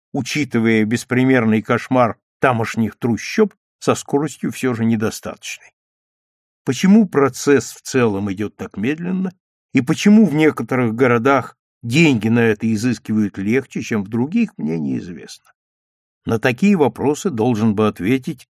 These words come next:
некто более осведомленный о механизме местных органов управления.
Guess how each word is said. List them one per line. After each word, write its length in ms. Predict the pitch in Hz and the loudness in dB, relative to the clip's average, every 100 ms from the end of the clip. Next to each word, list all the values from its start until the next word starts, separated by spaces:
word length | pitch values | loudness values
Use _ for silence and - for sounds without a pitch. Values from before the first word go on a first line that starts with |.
| _ | _
некто 340 | 131 143 135 - | 0 2 2 0
более 400 | 165 220 117 104 | 2 2 2 0
осведомленный 920 | 101 113 107 107 104 120 170 175 175 | -2 -4 -2 -2 0 0 0 -2 -4
о 100 | 170 | -2
механизме 720 | 110 104 107 107 117 120 131 | -2 -2 -2 0 0 0 0
местных 460 | 117 110 - 113 - | 2 0 -4 -8 -4
органов 460 | 113 104 117 117 | -4 -2 -4 -4
управления. 800 | 135 120 139 139 80 67 - - | -6 -6 -6 -6 -8 -14 -20 -20